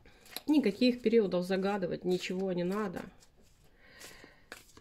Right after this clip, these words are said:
Мы сделаем анализ ваших отношений, и, может быть, это, этот расклад окажется для вас полезным. Итак, в каких энергиях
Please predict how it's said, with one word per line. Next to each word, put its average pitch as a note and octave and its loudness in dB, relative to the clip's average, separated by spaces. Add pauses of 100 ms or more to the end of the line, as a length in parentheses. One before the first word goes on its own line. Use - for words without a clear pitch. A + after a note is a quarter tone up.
(400)
Мы C#4 2
сделаем F#3+ -2
анализ F#3+ -4
ваших F3 -6
отношений, A#3+ -6 (160)
и, G#3 -8
может F3 -8
быть, G3+ -4
это, G#3 -6 (240)
этот F3+ -6
расклад F#3+ -8
окажется F3 -12
для F3 -8
вас G#3 -8 (480)
полезным. - -10 (680)
Итак, G3 -4 (960)
в - -16
каких D4+ 2
энергиях B3+ 2